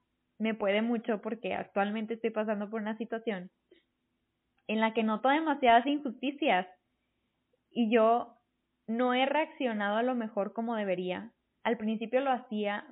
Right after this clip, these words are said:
pero han sido tan constantes y una sobre otra, sobre el,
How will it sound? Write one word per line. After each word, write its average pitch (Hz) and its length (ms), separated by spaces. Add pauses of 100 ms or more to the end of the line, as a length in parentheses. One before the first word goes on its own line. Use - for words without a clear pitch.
pero 214 340
han 226 240
sido 294 220
tan 294 240
constantes 233 800
y 214 160
una 226 320
sobre 262 300
otra, 202 420
sobre 208 180
el, 208 220